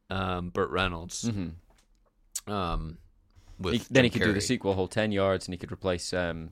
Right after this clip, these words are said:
Speaker 2: Matthew Broderick.
Speaker 1: Well, I mean, there's a lot of characters in The Whole Nine Yards that, um, oh, I'm thinking of The Longest Yard, which is the prison football
Speaker 2: Yeah, well, he could
Speaker 1: film.
Speaker 2: do that too.
Speaker 1: The Whole Nine Yards is, uh,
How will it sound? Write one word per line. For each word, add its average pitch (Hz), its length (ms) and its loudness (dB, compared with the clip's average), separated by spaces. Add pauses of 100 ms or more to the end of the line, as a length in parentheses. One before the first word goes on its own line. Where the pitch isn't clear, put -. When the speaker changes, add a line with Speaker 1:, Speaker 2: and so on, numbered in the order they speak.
Speaker 2:
Matthew 95 260 -2
Broderick. 98 540 2 (600)
Speaker 1:
Well, 214 200 8
I 170 40 8
mean, 170 140 2
there's 165 140 2
a 147 80 2
lot 165 240 2
of 170 80 -4
characters 98 640 0
in 98 340 -6
The 117 80 -6
Whole 104 160 0
Nine 98 200 -4
Yards 95 400 -6
that, 92 240 -6 (200)
um, 92 480 -6 (460)
oh, 143 60 6
I'm 147 120 6
thinking 147 200 -2
of 98 80 -4
The 104 60 -4
Longest 131 640 2
Yard, 101 440 -8 (500)
which 113 300 0
is 107 220 2
the 104 200 0
prison 110 380 -2
football - 680 -4
Speaker 2:
Yeah, 117 260 8
well, 123 120 6
he 123 60 10
could 95 60 6
Speaker 1:
film. 87 80 4
Speaker 2:
do 185 100 4
that - 180 8
too. 95 340 0 (300)
Speaker 1:
The - 100 -14
Whole 131 220 -2
Nine 127 260 0
Yards 110 360 0
is, 98 340 -2
uh, 92 380 -6